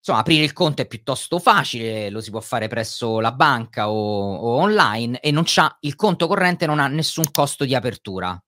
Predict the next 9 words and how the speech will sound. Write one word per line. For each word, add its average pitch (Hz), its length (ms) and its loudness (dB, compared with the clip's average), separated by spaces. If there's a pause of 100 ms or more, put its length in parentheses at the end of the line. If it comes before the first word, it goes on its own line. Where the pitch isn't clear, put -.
(140)
Questo 120 480 -6
è 123 100 -6
anche 110 300 -2
importante. 87 840 -8 (140)
Poi, 220 440 4 (100)
altro 233 280 0
conto 214 280 -2
deposito, 180 800 0
eh, 143 440 -4